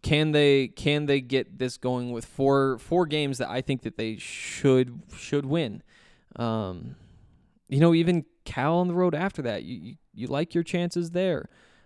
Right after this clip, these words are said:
Um, we'll see.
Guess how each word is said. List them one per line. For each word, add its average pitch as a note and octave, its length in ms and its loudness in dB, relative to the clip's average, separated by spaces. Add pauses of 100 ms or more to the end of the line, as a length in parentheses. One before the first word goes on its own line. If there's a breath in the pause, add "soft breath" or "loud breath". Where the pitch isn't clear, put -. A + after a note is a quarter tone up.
(240 soft breath)
Um, G#2+ 580 -10 (1300)
we'll C#3+ 140 4
see. - 300 -8